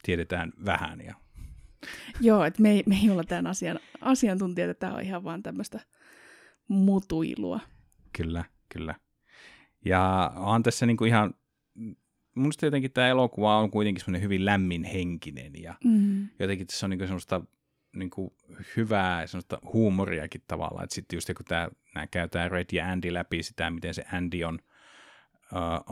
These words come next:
Speaker 1: on ruvennut niinku prosessoimaan kaikkia näitä lahjuksia, mitä se vankilan johtaja saa, ja on luonut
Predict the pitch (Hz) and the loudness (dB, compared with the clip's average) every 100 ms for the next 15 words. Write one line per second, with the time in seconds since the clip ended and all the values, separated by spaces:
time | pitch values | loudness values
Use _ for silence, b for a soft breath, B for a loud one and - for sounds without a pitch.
0 | 87 - 95 92 92 90 90 87 - - | -12 -6 -2 0 2 2 0 -4 -4 0
1 | 107 104 - 95 92 87 - 90 85 90 | 2 2 2 2 2 -2 -4 -4 -2 6
2 | 120 120 110 - 101 90 90 87 92 90 | 6 8 4 0 -2 -2 -4 -6 -6 -4
3 | 90 82 82 85 85 82 - 85 80 80 | -4 -4 -6 -4 -4 -6 -4 -6 -4 -4
4 | 87 85 82 82 82 76 - 90 87 87 | -4 -4 -6 -8 -10 -10 -8 -6 -4 -4
5 | 80 80 82 | -6 -8 -10